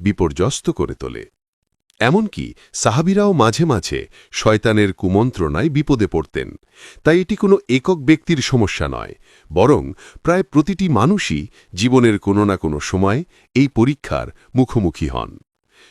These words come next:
বিশেষ করে শয়তান দিনের ভাইদের মধ্যে ভুল বোঝাবুঝি, রাগ ও অবিশ্বাস সৃষ্টি করার চেষ্টা করে। কারণ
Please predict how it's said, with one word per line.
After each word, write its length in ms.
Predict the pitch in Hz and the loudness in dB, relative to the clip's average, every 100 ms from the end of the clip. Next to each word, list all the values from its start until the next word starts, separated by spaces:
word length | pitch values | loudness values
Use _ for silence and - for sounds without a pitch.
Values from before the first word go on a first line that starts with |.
| _ | _
বিশেষ 400 | 98 147 226 208 | 0 0 0 -4
করে 300 | - 80 58 - _ - | -4 -6 -6 -14 _ -10
শয়তান 520 | - 147 156 190 170 | 0 2 4 2 2
দিনের 320 | 110 143 156 | 4 4 4
ভাইদের 460 | 90 101 127 123 101 | 2 0 2 2 2
মধ্যে 360 | 107 92 - | 0 0 -4
ভুল 240 | 78 95 127 | -2 -2 0
বোঝাবুঝি, 720 | 107 95 85 85 95 92 110 _ _ 71 | 0 0 0 -2 0 0 -2 _ _ -8
রাগ 500 | 76 76 73 85 101 _ _ - | -2 0 0 -2 -6 _ _ -2
ও 80 | 143 - | 0 2
অবিশ্বাস 520 | 123 175 - 180 165 | 0 0 -2 -4 -4
সৃষ্টি 420 | - 123 - 202 | -2 -2 -2 -4
করার 300 | 135 95 131 | 0 0 0
চেষ্টা 380 | - 113 - 82 | -2 -4 -2 -6
করে। 260 | 69 57 - - _ _ _ - - - | -6 -12 -14 -20 _ _ _ -20 -16 0
কারণ 480 | 107 160 101 62 | 2 4 2 -2